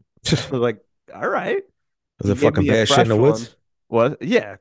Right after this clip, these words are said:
Speaker 2: come on. Is the Pope shit in the woods?
Speaker 1: Jesus Christ. <laughs>
Speaker 2: Um, and gave me an extra five days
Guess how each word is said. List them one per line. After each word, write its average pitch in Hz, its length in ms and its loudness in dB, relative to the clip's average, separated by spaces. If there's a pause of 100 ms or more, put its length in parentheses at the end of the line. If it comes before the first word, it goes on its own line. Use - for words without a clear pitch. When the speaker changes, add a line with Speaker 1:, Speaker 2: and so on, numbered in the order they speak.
(140)
Speaker 2:
come 208 160 -12
on. 104 320 -12
Is 113 160 -8
the 120 80 0
Pope - 300 0
shit 196 180 0
in 175 80 -6
the 156 80 -4
woods? 185 340 -10 (180)
Speaker 1:
Jesus 117 440 0
Christ. - 580 -2 (300)
<laughs> - 880 -16
Speaker 2:
Um, 117 500 0 (1160)
and 127 460 6 (560)
gave 143 200 4
me 147 140 6
an 123 60 2
extra - 460 -4
five 147 500 -2
days 160 680 -2